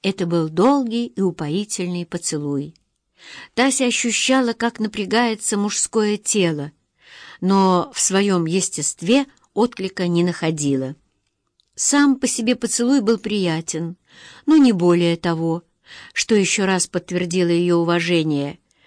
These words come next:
но не любовь к этому человеку. Она не горит от страсти, как это ни печально.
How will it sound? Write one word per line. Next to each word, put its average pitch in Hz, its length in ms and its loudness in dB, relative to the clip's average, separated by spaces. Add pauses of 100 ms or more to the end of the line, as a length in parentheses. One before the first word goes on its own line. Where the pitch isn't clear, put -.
но 180 220 0
не 175 180 0
любовь 185 420 0
к - 60 -10
этому 143 260 -6
человеку. 151 640 -6 (560)
Она 240 280 2
не 233 120 2
горит 226 360 2
от 170 140 -2
страсти, - 680 -6 (600)
как 165 260 -4
это 160 180 -4
ни 170 140 0
печально. 135 680 -4